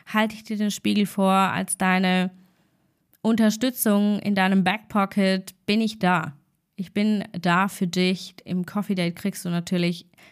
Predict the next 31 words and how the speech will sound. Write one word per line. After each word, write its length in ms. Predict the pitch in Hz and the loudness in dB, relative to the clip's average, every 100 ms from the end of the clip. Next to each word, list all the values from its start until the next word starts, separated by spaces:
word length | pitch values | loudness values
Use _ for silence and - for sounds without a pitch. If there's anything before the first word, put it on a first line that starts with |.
| - | -2
nicht 260 | 226 320 | 2 2
nur 180 | 247 240 | 2 0
von 140 | 240 220 | 2 4
mir 120 | 202 | 4
den 140 | 175 | 2
Spiegel 320 | 170 214 226 | 0 0 2
vorgehalten, 800 | 220 165 165 160 156 151 165 180 - | 2 0 2 2 2 0 -4 -6 -6
sondern 540 | 175 202 214 180 170 185 - - | -2 2 2 2 0 -4 -12 -14
gemeinsam 420 | - 185 190 214 175 | -2 0 2 2 0
stricken 380 | - 214 196 | -2 -4 0
wir 140 | 185 175 | 2 2
auch 80 | 175 | 2
deine 320 | 170 208 226 | 2 4 4
Vision 600 | 196 180 214 254 151 165 _ _ | 4 2 0 0 -4 -8 _ _
für 200 | - 170 | -4 -2
deine, 640 | 165 170 185 185 170 165 170 _ _ _ _ _ _ _ - | 2 2 2 2 2 0 -2 _ _ _ _ _ _ _ -6
mm, 540 | 185 175 175 170 165 147 160 | -2 2 2 2 0 -2 -4
für 180 | - | -4
deinen 920 | 170 170 175 175 170 170 170 170 175 - - | 0 2 2 2 2 2 2 2 0 -4 -14
Hinzu, 760 | 160 226 240 226 247 320 151 175 | -6 2 2 2 0 0 0 -4
ja, 220 | 180 185 208 | -2 -2 0
also 200 | 196 175 | -2 0
deinen 280 | 190 196 | 0 2
Hinzu-Wunschzustand, 1500 | 196 202 233 214 285 254 175 208 214 - - 180 - 165 165 - - - _ | 2 2 0 -2 -2 -2 0 0 -2 -6 -6 -4 -2 -2 -2 -6 -20 -20 _
wie 180 | 175 185 | 0 0
du 100 | 180 | 2
es 140 | 170 | 0
gerne 320 | - 165 165 160 | -2 -2 -2 0
haben 240 | 175 160 | 0 0
möchtest. 440 | 156 151 156 - | -2 -6 -8 -8
Und, 220 | 156 160 | -8 -8